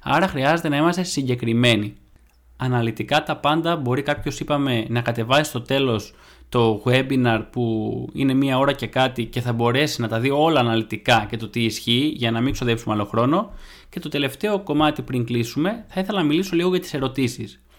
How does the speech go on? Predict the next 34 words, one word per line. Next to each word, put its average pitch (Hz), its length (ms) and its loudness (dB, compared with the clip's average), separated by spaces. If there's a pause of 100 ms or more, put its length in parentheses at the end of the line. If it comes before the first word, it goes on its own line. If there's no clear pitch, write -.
(160)
Η 123 120 -2
ποιότητα 127 460 2
των 147 140 -2
ερωτήσεών 117 580 0
μας 127 380 -2
καθορίζει 123 500 -2
και 151 100 -6
την 127 140 -4
ποιότητα 123 320 0
της 123 120 0
ζωής 110 300 4
μας. - 320 -8 (520)
Οι - 100 -18
πιο 147 200 -2
σημαντικές 135 520 -4
ερωτήσεις 113 760 -4
είναι 143 200 0
το 104 280 -4
what, 135 220 4 (260)
why, 127 260 4 (200)
how. 104 260 2 (540)
Τι, 170 400 2
γιατί 151 760 0 (100)
και 131 140 -2
πώς. 113 480 -2 (520)
Όχι 151 320 -2
όμως 175 260 2
το - 80 -4
γιατί 117 340 -2
που 120 120 -6
έχουμε 113 240 -2
μάθει 107 380 2
να 104 100 -2
χρησιμοποιούμε. 101 800 -4